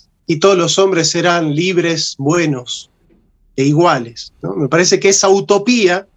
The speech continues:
está presente y está marcando todo lo que es la agenda progresista, que busca una, un hombre ideal, un hombre nuevo,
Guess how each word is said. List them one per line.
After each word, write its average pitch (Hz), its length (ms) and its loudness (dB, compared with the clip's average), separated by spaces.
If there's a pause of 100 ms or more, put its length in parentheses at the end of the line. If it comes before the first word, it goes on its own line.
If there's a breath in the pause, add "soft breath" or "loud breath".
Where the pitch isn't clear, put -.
(540)
está 165 320 -2
presente 180 760 2
y 156 100 -2
está 143 220 -4
marcando 165 680 0
todo 190 380 -2
lo 135 140 -8
que 156 200 -4
es 151 80 -6
la 151 100 -2
agenda 160 460 0
progresista, 151 880 -2 (440 soft breath)
que 160 100 -2
busca 190 540 4
una, 147 520 -2
un 156 180 -2
hombre 190 300 2
ideal, 185 500 0 (600)
un 135 180 -4
hombre 175 280 0
nuevo, 160 580 0